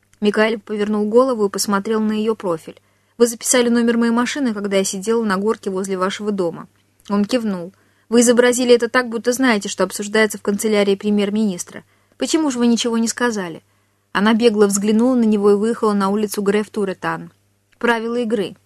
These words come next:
Мне не следовало там стоять, но больше негде было припарковаться, а вы держали ситуацию вокруг себя под жёстким контролем, не так ли?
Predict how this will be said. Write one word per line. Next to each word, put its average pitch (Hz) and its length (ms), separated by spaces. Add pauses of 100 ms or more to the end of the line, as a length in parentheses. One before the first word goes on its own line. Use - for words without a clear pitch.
(360)
Мне 339 120
не 302 100
следовало 233 480
там 202 160
стоять, 233 460
но 185 80
больше 202 280
негде 220 280
было 208 180
припарковаться, 202 800
а 190 40
вы 202 100
держали 208 340
ситуацию 202 480
вокруг 214 280
себя 220 220
под 226 160
жёстким 220 360
контролем, 247 480
не 190 100
так 226 220
ли? 170 140